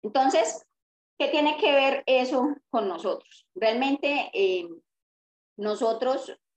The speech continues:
como, digamos, transmisores del conocimiento, que nosotros, eh, como docentes y profesionales del sector educativo, pues tenemos una habilidad para transmitir ese conocimiento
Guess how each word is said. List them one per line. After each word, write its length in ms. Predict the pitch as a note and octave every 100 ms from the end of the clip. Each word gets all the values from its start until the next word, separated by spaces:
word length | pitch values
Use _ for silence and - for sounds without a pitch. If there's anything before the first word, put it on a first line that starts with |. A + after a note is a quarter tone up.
| _ _ -
como, 520 | A3 G3+ F#3+ F3 - _ _ _ _ _ _ _ -
digamos, 460 | G#3 A3 F#4 - _ _ -
transmisores 1000 | A#3+ A3+ A3 G3+ G3 C4+ A#3+ A3+ C#4+ -
del 180 | A3+ A3+
conocimiento, 720 | G3+ F#3 F#3+ F3+ F#3 E3 _ _ _ _ _ _
que 80 | -
nosotros, 520 | F#3+ F#3 F#3 G#3+ - -
eh, 340 | F#3+ F3+ D3 -
como 260 | G3 F#3+ F3
docentes 520 | G3 G#3 G#3 G3 G3
y 60 |
profesionales 580 | - F#3+ F#3+ F#3 F#3 F#3
del 120 | A#3
sector 280 | A#3 - E3+
educativo, 420 | F3 G#3 - F3 -
pues 180 | D#3+
tenemos 440 | G#3 F#3 F3 F#3+ G#3
una 220 | G#3 G#3
habilidad 480 | G#3 A3+ G3 E3 D#3+
para 340 | - F#3+ G#3 - _ _
transmitir 760 | A#3 G#3+ G#3 - G3 G3 A3+ A#3
ese 180 | A#3 B3+
conocimiento 880 | A#3 A#3 G3 F#3 F#3 F3+ - G3